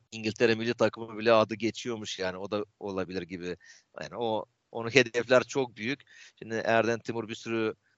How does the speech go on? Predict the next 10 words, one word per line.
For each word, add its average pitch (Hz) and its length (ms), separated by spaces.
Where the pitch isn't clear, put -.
kaliteli 117 420
oyuncu 113 240
getirince 120 560
işte 101 240
sen 104 260
Icardi'den 104 1000
tut - 260
Torreira'lara 101 680
bilmem 101 360
nelere 104 260